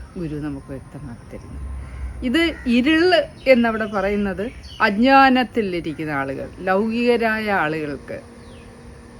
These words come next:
തന്നെപ്പറ്റി ഒരിക്കലും അവരറിയുന്നില്ല. ഞാൻ ആര് എന്ന് അന്വേഷിക്കുന്നതുമില്ല.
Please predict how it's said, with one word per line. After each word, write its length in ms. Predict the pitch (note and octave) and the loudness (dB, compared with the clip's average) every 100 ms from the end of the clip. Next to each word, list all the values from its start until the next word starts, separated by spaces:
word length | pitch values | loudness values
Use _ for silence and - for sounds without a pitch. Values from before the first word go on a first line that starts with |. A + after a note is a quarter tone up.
| - - | -20 -2
തന്നെപ്പറ്റി 580 | B3 A#3+ D4 E4+ F4 F4 | 4 6 4 4 0 0
ഒരിക്കലും 560 | D#4 A#3 A3+ C#4 B3+ A3+ | 0 0 0 2 4 2
അവരറിയുന്നില്ല. 760 | F3 E3 D3 C#3+ A#2 F#2+ - - - - - - - - - - | 0 -2 -4 -8 -8 -10 -12 -14 -20 -20 -20 -20 -20 -20 -18 2
ഞാൻ 360 | C4 C#4 F4 D#4+ | 6 8 6 4
ആര് 540 | G#3+ A#3 A#3+ C4 C4 | 2 2 2 2 2
എന്ന് 200 | A#3 A3 | 0 -2
അന്വേഷിക്കുന്നതുമില്ല. 1300 | F#3+ F#3+ G3+ G3+ G3+ A3+ A3+ A3+ C4 A3 - - - | -2 -2 -4 -6 -8 -6 -4 -2 -4 -4 -8 -14 -20